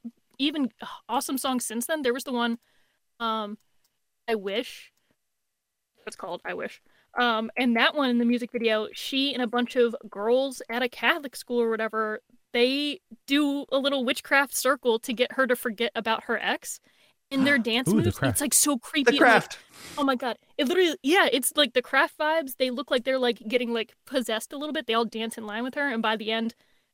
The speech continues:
Speaker 1: they, like, wipe the girl out of her memory.
Speaker 2: Hmm.
Speaker 1: It's so cool. Plus, the girl she was in love with was plus sized. So that's cool too, because so many times you see, like, you know, p-, women have to look a certain way. She, like I said, she picks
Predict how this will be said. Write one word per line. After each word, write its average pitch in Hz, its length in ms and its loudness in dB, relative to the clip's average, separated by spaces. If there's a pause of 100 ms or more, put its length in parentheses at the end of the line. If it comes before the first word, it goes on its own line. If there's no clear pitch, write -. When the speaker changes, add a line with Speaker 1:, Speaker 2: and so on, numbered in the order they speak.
(160)
Speaker 1:
they, 220 80 -6
like, 220 240 0 (100)
wipe 220 280 -2
the 233 60 -2
girl 202 200 -6
out 190 120 -4
of 196 80 -10
her 185 80 -10
memory. 170 360 -12 (880)
Speaker 2:
Hmm. 240 200 4 (160)
Speaker 1:
It's - 100 -8
so 233 140 2
cool. - 200 -8
Plus, - 340 2 (220)
the 320 80 -2
girl 370 140 2
she 339 140 2
was 285 80 -2
in 294 60 -2
love 330 160 4
with 247 220 2 (480)
was 277 160 2
plus 359 240 -4
sized. 196 420 -8 (260)
So - 160 0
that's 370 180 2
cool 277 220 -6
too, 302 240 -2
because 220 320 -6
so 247 120 -4
many 254 140 0
times 262 240 -2
you 254 80 -2
see, 254 160 -4
like, 226 220 -2
you 220 160 -6
know, 208 80 -8
p-, - 120 -20 (140)
women 220 220 -6
have 220 160 -6
to 233 80 -10
look 226 100 -4
a 214 60 -10
certain 226 200 -6
way. 208 120 -2
She, 247 300 -4 (180)
like 202 180 -6
I 220 60 0
said, 240 260 2
she 233 180 -8
picks - 220 -8